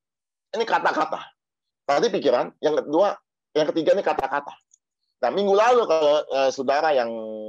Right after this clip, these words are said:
eh, ikut, eh, Zoom, ya, ibadah hari Minggu, ya, itu persis seperti yang,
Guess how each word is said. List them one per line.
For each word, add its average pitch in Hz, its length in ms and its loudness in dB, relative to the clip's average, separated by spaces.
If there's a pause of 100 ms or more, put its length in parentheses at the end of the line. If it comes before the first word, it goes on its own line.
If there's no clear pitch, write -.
(280)
eh, 104 200 -8 (120)
ikut, 107 480 -2 (160)
eh, 101 800 -2
Zoom, 131 320 -6 (160)
ya, 92 160 -2
ibadah 98 480 -2
hari 92 160 -4
Minggu, 107 400 -8
ya, 87 240 -8
itu 170 160 -4 (480)
persis 165 300 -6
seperti 135 340 -4
yang, 123 220 -2